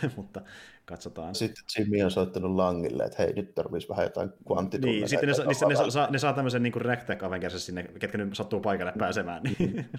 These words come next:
Speaker 1: <laughs>
Speaker 2: Sitten Langi tulee sieltä jostain Akatan taskusta silleen, ha, ha, <laughs> silleen lopussa.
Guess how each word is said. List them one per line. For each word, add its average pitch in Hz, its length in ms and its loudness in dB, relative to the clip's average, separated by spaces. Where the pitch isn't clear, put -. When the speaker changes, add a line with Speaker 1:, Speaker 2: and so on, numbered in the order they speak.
Speaker 1:
<laughs> - 540 -12
Speaker 2:
Sitten 95 200 0
Langi 101 200 6
tulee 90 240 4
sieltä 90 200 2
jostain 90 280 2
Akatan 95 380 0
taskusta - 440 0
silleen, 90 240 2
ha, 90 100 4
ha, - 160 4
<laughs> 190 400 4
silleen 123 200 6
lopussa. - 480 2